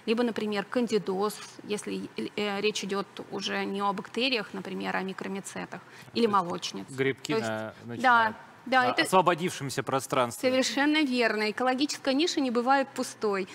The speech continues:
Speaker 1: Если бактерии её освободили, то на этом фоне раз-,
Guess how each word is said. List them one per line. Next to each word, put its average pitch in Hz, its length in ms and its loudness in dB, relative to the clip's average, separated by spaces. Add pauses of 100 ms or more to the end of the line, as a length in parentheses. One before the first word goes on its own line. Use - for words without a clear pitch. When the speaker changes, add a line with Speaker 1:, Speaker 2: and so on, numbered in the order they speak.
(200)
Speaker 1:
Если 254 220 2
бактерии 262 520 2 (100)
её 233 240 2
освободили, 220 840 2 (380)
то 240 240 4
на 226 140 0
этом 240 160 -2
фоне 302 280 2
раз-, 233 160 -2